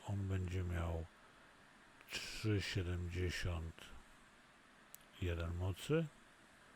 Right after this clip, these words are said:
i jeden dziewięćdziesiąt siedem pobierze. Ale już przy minus dwudziestu pięciu, bo tak jest reklamowany, przy dwudziestu dwóch stopniach temperatury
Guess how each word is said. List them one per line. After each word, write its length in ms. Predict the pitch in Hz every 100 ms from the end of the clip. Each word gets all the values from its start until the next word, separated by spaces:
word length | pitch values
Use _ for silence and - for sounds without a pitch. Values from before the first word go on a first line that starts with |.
| - - - - - -
i 160 | 110
jeden 360 | 104 104 104 101
dziewięćdziesiąt 720 | 92 92 90 90 - 92 85
siedem 480 | - - 85 87 85 -
pobierze. 640 | 85 85 87 82 78 80 - - - - - - - - - - - - -
Ale 160 | 120 120
już 160 | 123
przy 200 | - -
minus 320 | 113 113 113 98
dwudziestu 460 | 98 104 92 104
pięciu, 440 | - 87 85 - 120
bo 120 | 104
tak 220 | 95 -
jest 180 | 98 -
reklamowany, 920 | 95 95 92 90 85 87 85 95 120 - - - - - - -
przy 160 | -
dwudziestu 520 | 87 95 95 107 - 98
dwóch 300 | 90 98 -
stopniach 480 | - 98 - 95
temperatury 880 | - 90 92 87 87 101 90 90